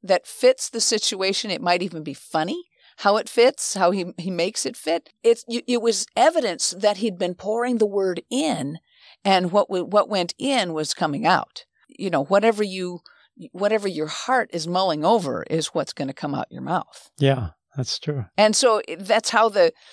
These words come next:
Speaker 1: that's how the Psalms and hymns and spiritual songs come out too. And, and it just pours grace into our hearts, and it,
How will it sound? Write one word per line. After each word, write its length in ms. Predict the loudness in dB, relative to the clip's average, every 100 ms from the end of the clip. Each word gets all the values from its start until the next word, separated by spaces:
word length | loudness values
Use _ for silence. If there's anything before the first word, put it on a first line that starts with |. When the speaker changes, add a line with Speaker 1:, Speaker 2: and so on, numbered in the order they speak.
| -2
Speaker 1:
that's 200 | 0 4
how 120 | 4
the 100 | 4
Psalms 420 | 0 2 2 2 -2
and 100 | -2
hymns 320 | 0 0 -2
and 80 | -2
spiritual 480 | -4 -4 -8 -4 -4
songs 380 | -2 -2 -4 -8
come 200 | -4 0
out 220 | 0 -2
too. 280 | -4 -2 -2
And, 220 | -2 -4 -16 -20 -12 2
and 200 | 4 4
it 120 | 0
just 260 | -2 -4 -6
pours 340 | 0 0 0
grace 480 | -6 -6 -4 -4 -4
into 220 | -4 -2
our 160 | -2 -2
hearts, 360 | -4 -6 -6 -8
and 160 | -6
it, 100 | -8